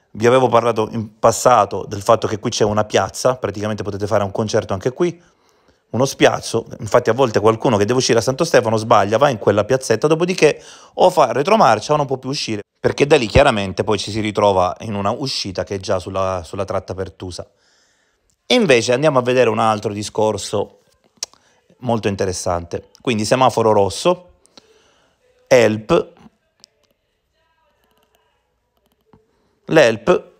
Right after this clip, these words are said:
spesso non risponde. In questo caso, tanto per cambiare, poi ho fatto qualche taglio, ho suonato un po' di volte, non ha risposto, ed è una cosa molto frequente in Sicilia,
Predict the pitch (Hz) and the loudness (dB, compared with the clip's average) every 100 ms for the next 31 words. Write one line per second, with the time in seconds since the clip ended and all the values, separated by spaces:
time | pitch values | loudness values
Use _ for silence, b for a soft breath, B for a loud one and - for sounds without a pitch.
0 | _ - - 135 - - 147 147 156 143 | _ -4 2 2 2 0 0 2 0 0
1 | - 107 98 92 95 - 143 185 190 214 | -4 -2 -2 -4 -8 -8 -6 0 2 2
2 | 185 113 101 120 - _ _ _ _ _ | 4 4 2 -4 -6 _ _ _ _ _
3 | _ _ _ _ _ 110 104 107 110 123 | _ _ _ _ _ -6 -2 -2 0 0
4 | 113 98 98 104 101 101 - 110 101 107 | 2 0 0 -2 -2 -4 -6 -6 -6 -6
5 | 107 110 156 - 90 85 - 101 104 98 | -8 -6 -4 -2 -2 -4 -12 -8 -6 -4
6 | 92 123 127 95 92 - - 165 190 175 | -4 -2 0 -2 -2 -6 -6 0 4 2
7 | 135 - 107 101 - 117 _ _ - 127 | 0 0 0 2 -2 -8 _ _ -6 0
8 | 113 107 110 135 110 - 117 127 113 107 | 2 2 0 0 0 -2 -4 -4 -2 -4
9 | 117 104 98 90 95 - 92 98 | -2 -4 -4 -6 -10 -10 -6 -2